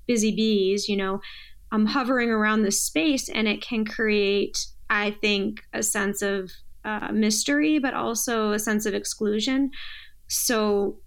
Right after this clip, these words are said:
if there's a way to open up, um, your yearbook space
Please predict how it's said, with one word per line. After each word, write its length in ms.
if 240
there's 200
a 80
way 180
to 160
open 340
up, 420
um, 380
your 180
yearbook 360
space 640